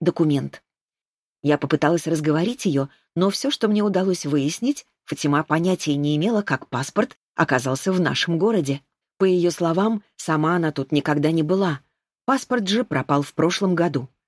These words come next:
Она подозревала, что могла забыть его в поезде прошлой осенью.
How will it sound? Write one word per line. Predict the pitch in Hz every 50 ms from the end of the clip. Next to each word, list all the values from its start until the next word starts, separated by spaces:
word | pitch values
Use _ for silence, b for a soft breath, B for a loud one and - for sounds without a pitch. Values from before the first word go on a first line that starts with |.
| _ _ _ _ _ -
Она | 170 160 156 151
подозревала, | - 165 147 160 143 156 147 147 151 165 185 196
что | 190 - 165
могла | 147 143 139 143 147 147
забыть | 139 151 147 135 147 147 - -
его | 135 139
в | 139 -
поезде | - 143 131 139 151 156 156 196 233 240
прошлой | - - 135 139 - - 160 165
осенью. | 170 196 214 202 - 147 143 135 139 139